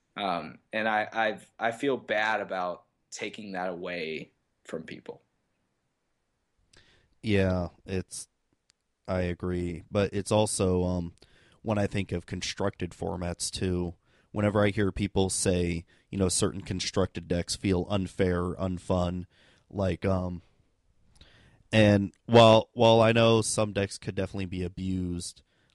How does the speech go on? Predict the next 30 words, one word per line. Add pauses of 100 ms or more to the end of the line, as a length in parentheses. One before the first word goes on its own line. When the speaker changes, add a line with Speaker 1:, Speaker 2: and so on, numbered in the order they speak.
Speaker 2:
like
the
Amulet
Bloom
deck (120)
was
definitely,
could
be
abused,
and, (800)
um, (1300)
you
know,
there's
Goryo's
Vengeance (140)
in
Modern,
and (400)
then
even
in
Standard
today,
there's (220)
four
color
Rally,
there's